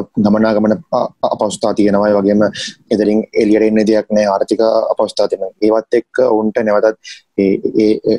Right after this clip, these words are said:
වෛද්‍ය ශිෂ්‍යයට අපිට කියන්න බෑ. ඒ කියන්නේ ගොඩාක් දුරින් ඉන්න ශිෂ්‍යයට කිය-, කියන්න බෑ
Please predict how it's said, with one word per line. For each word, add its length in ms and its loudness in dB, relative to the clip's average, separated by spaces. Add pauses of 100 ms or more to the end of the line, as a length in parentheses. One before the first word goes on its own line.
(240)
වෛද්‍ය 240 -2
ශිෂ්‍යයට 400 -2
අපිට 300 0
කියන්න 300 0
බෑ. 180 0
ඒ 100 0
කියන්නේ 240 0
ගොඩාක් 380 0
දුරින් 220 2
ඉන්න 120 0
ශිෂ්‍යයට 320 -4
කිය-, 240 0
කියන්න 220 -2
බෑ 160 0